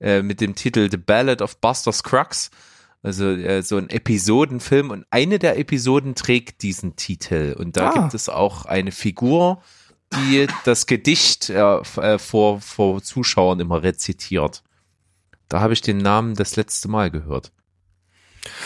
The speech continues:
Speaker 2: Also ich bin der Meinung, wahrscheinlich beruht darauf auch meine,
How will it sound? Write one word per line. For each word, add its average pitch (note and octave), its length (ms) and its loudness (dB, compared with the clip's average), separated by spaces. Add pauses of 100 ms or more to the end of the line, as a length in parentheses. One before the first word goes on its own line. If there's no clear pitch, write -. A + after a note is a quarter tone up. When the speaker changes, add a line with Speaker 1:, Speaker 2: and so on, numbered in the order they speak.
(220)
Speaker 2:
Also B2+ 180 -2
ich - 220 0
bin G#3 140 4
der F3+ 100 4
Meinung, G#3 1040 0 (640)
wahrscheinlich D3 640 0
beruht D3+ 380 2
darauf E3 360 2
auch D#3 120 -2
meine, D3 540 2